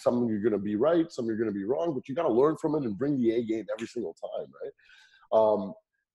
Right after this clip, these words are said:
it's exhausting though. I mean, I gotta say, like, at the end of the day, when you've had, like, fifteen meetings or whatever, and you keep bringing your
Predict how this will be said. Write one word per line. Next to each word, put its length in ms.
it's 120
exhausting 540
though. 260
I 60
mean, 180
I 60
gotta 220
say, 180
like, 200
at 120
the 100
end 100
of 60
the 100
day, 220
when 140
you've 160
had, 160
like, 160
fifteen 400
meetings 280
or 80
whatever, 360
and 100
you 100
keep 220
bringing 320
your 200